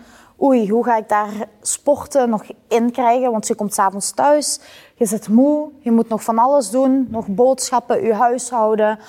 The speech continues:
Je hebt misschien koppijn of noem maar op. En wat zeggen we dan snel? "Pff, laat maar, ik ga niet meer sporten."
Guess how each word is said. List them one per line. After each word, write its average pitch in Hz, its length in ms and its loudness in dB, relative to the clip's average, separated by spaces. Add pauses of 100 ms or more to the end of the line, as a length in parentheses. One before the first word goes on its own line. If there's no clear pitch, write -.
(320)
Je - 100 -6
hebt 220 120 -8
misschien 220 300 -4
koppijn 247 520 -2
of 208 160 -6
noem 226 100 0
maar 202 180 0
op. 262 240 -2 (680)
En - 80 -4
wat 226 120 0
zeggen 233 220 0
we 226 60 0
dan 220 140 -4
snel? 208 340 -2
"Pff, - 380 -14 (420)
laat 202 320 0
maar, 190 320 -14
ik 294 60 -18
ga 208 60 0
niet 220 160 0
meer 214 160 -4
sporten." - 560 -12